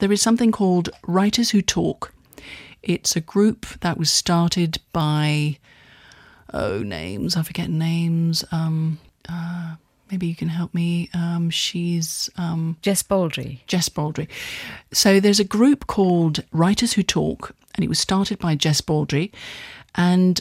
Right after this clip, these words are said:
Speaker 1: they are launching a platform, and I think they're launching either on the thirtieth or on the thirty-first of January. And people can go there and sign up and become a member,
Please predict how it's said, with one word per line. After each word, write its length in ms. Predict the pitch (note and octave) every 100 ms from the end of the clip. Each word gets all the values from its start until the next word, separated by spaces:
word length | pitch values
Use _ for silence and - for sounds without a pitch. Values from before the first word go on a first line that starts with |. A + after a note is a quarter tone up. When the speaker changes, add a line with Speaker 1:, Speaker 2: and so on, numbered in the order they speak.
| -
Speaker 1:
they 480 | D#3 F3+ G3+ B3+ C4
are 140 | G#3+
launching 920 | F#3+ F#3+ G#3 G#3+ - F#3+ D#3+ D3 D3+ - _ _ _ -
a 80 | -
platform, 800 | - A#3 - - D#3 C#3+ E3+ - _ _ _ -
and 280 | F3+ F3+ F3+
I 100 | F3+
think 380 | - D4 - -
they're 100 | A#3+
launching 400 | G#3 G3 - F#3+ - -
either 240 | A3 C4
on 100 | B3+
the 80 | A3
thirtieth 480 | - F3+ - D#3+ -
or 220 | - E3 D#3+
on 100 | D#3+
the 80 |
thirty-first 640 | - D#3+ - D#3 D3+ - - -
of 240 | D3 C#3+
January. 580 | - D3+ D3 C#3+ - G#3 - - - - - - _ _ _ -
And 480 | F#3+ G3+ G3+ G3 -
people 340 | A3 A#3 G#3+
can 320 | - G3 G3
go 260 | F3+ G3 G#3+
there 400 | E3+ D3 D3 E3+
and 180 | D#3 D#3
sign 400 | - G3 G#3+ G3
up 260 | D3+ - E3+
and 100 | D#3+
become 280 | E3+ F#3+
a 40 | G3+
member, 460 | F3 C#3+ C#3+ E3